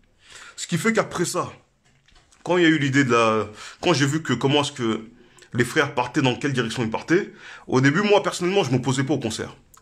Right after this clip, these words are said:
Personnellement, l'histoire du concert, je m'étais dit, tu sais quoi, cette histoire de concert, ça crée plus de problèmes que ça ne, que ça ne crée de solutions.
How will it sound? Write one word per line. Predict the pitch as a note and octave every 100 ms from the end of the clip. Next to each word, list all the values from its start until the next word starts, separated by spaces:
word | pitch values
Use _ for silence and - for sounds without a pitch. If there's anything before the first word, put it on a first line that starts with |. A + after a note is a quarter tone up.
| _
Personnellement, | A#2+ - C3 C3+ D#3 D#3+ D#3+ - - - -
l'histoire | G#2+ C3
du | A#2
concert, | A#2 A#2 D3+ C#3+
je | G#2+
m'étais | A2 A2+
dit, | A#2 C#3
tu | A#2+
sais |
quoi, | - B2
cette | - -
histoire | - G#2+
de |
concert, | A2 G#2 C3 C3 C3 - _ _ - -
ça | - E3
crée | - B2+
plus | E3 C3+
de |
problèmes | B2 B2 A#2+ C#3+ D3 - _ -
que |
ça | - A#2+
ne, | A2+ - -
que | C3
ça | B2+
ne |
crée | A2+ C#3
de | C3
solutions. | A2+ G#2+ G2+